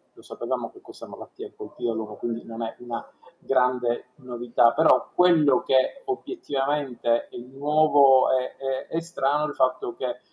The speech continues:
eh, la malattia abbia coinvolto soprattutto, quasi esclusivamente, gli uomini che hanno avuto rapporti sessuali,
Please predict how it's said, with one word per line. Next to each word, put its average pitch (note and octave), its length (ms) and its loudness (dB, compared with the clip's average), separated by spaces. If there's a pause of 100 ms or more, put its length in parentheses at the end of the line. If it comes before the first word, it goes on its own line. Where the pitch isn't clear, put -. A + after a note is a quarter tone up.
(160)
eh, B2 420 -2
la B2 120 -4
malattia C3+ 500 -2
abbia A#2+ 280 -2
coinvolto B2+ 880 0
soprattutto, B2 840 -10
quasi A2+ 160 -6
esclusivamente, A#2+ 400 -8
gli A#2+ 80 -8
uomini C3 200 -6
che G#2+ 60 -12
hanno G#2+ 120 -10
avuto A#2+ 180 -12
rapporti B2 420 -6
sessuali, C3+ 580 4